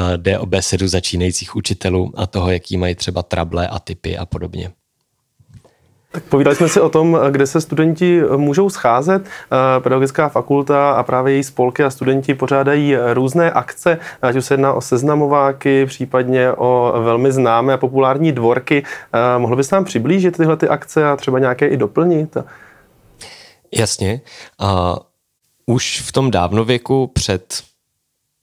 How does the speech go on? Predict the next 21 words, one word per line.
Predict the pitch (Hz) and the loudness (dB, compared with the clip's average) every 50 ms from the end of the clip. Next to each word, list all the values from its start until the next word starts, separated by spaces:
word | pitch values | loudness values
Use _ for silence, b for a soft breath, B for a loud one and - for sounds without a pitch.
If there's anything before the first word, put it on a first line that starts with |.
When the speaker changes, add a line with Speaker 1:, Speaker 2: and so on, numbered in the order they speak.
| _ _ - | _ _ -8
Speaker 1:
dvanácti, | 82 85 90 92 92 92 90 - - 95 | -6 -4 -2 0 -2 -2 -4 -6 -8 -8
třinácti | - - - 92 92 95 - - - 87 | -6 -6 -4 -2 -2 -4 -4 -4 -4 -4
lety, | 82 85 - - 107 107 101 b b b b _ | -4 -4 -2 -2 -2 -2 -2 b b b b _
patnácti, | - 82 - - 90 98 101 - - - 107 104 95 | -8 -6 -4 -4 -4 -4 -4 -6 -6 -6 -6 -6 -6
eh, | - - - - - - - 92 90 92 95 92 | -8 -14 -20 -20 -14 -6 -2 -2 0 0 0 -2
vznikla | 85 95 85 101 104 - - 117 113 | -2 -4 -4 -4 -4 -2 -2 -2 -2
idea, | - 101 87 98 101 101 101 98 | 0 -2 -2 0 0 0 0 -2
že | 95 - 107 101 101 101 98 95 - - - - | -2 -2 0 0 0 0 -2 -2 -4 -8 -12 -6
nejlepší | 98 98 95 95 104 107 104 - - 117 | -2 0 0 0 0 -2 -2 -4 -6 -6
seznamovák | - - 101 90 90 95 92 95 98 101 104 101 98 95 | -4 -4 -4 -2 -2 -2 -2 0 0 0 0 0 -2 -2
bude | 95 101 95 101 | -4 -2 -2 -2
ten, | 98 - 95 90 95 92 | -2 -2 -4 -4 -4 -4
který | - - - 95 95 95 | -6 -6 -4 -2 -2 -2
si | 92 - - 104 101 | -4 -4 -4 -4 -4
studenti | 98 - - - 92 90 92 92 90 - 101 | -4 -4 -6 -4 -2 -2 -2 -2 -4 -4 -4
udělají | 90 92 95 92 95 98 | -2 0 0 0 0 0
pro | 95 - - 85 | -2 -2 -4 -4
sebe | - - 92 92 98 | -6 -4 -2 -2 -2
navzájem. | 92 90 82 82 85 90 90 87 85 73 76 78 B B B B B B _ | 0 -2 -2 -2 -2 -2 0 0 -2 -4 -8 -10 B B B B B B _
Takže | - 80 80 98 | -12 -6 -4 -2
zatímco, | 92 92 90 - - 101 104 - - - 110 107 110 110 104 | -2 -2 -4 -4 -6 -6 -6 -4 -4 -2 0 0 0 0 -2